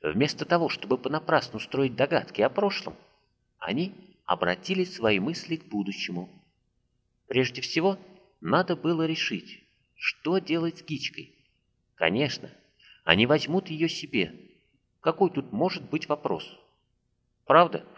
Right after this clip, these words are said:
катамаран сослужил им добрую службу. До сих пор он спасал им жизнь. И только благодаря ему они ещё не утонули. Им было так уютно на самодельном суденышке.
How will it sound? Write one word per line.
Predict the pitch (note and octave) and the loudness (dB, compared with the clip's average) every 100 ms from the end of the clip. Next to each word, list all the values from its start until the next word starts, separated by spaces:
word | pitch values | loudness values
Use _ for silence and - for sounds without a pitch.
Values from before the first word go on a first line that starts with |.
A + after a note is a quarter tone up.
| - - - | -20 -20 -4
катамаран | A2+ D3 E3+ G3+ | -2 4 4 4
сослужил | G3+ C#3+ - G#2+ A2 F#2 | 0 -6 -4 -2 0 0
им | E2+ - | -2 2
добрую | E3+ F3+ E3+ E3+ | 2 2 0 -2
службу. | - C3 F2 - - _ _ _ _ _ _ - | -2 -4 -4 -8 -18 _ _ _ _ _ _ -4
До | |
сих | G2 B2+ - | -4 -4 -4
пор | - G3 - - _ | -2 -2 -4 -20 _
он | G#2 G#2+ | -4 -4
спасал | - A2+ - F3+ | -2 -2 0 -2
им | F3 | -2
жизнь. | - G#2 F2+ F2+ _ _ _ _ - _ _ | -4 -6 -6 -16 _ _ _ _ -20 _ _
И | - | -2
только | - D#3+ - - | 2 0 0 -6
благодаря | - A#2+ C3+ D3 D3+ | -2 0 2 2 2
ему | D3+ F3+ G3+ - - _ _ _ _ _ _ | 0 0 -2 -6 -20 _ _ _ _ _ _
они | - F2+ C#3 | -8 -6 -4
ещё | F3 - C#3+ | -4 -2 -4
не | D3 C#3 | -4 -6
утонули. | C3+ C3 G#2+ D#2+ D2+ - _ _ _ _ _ _ _ _ _ | -6 -6 -6 -8 -10 -14 _ _ _ _ _ _ _ _ _
Им | - F3 | -2 0
было | D#3 D3+ D3+ | 0 -2 0
так | F#3 G3 F#3+ | -2 -2 -4
уютно | F3+ G3 - G2+ | -2 -2 -2 -6
на | |
самодельном | G#2 - - D#3 F#2 E2 | -6 -2 0 0 -2 -6
суденышке. | - - A#2 D#2+ - | -8 -4 -4 -6 -12